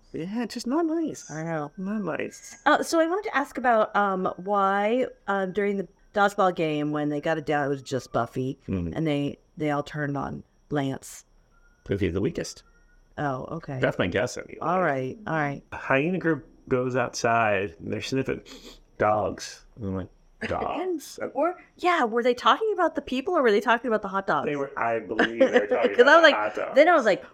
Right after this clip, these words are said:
Speaker 2: "Ooh, is it, like, a rival hyena gang? Is it, like, a werewolves?" I, this, that, this show could go either way, so,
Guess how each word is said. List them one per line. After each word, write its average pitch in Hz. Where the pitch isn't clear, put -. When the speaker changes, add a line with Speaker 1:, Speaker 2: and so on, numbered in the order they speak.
Speaker 2:
"Ooh, 247
is 156
it, 202
like, 190
a 170
rival 160
hyena 165
gang? 294
Is 190
it, 196
like, 180
a 156
werewolves?" 254
I, 180
this, 208
that, 262
this 220
show 214
could 190
go 151
either 147
way, 131
so, 139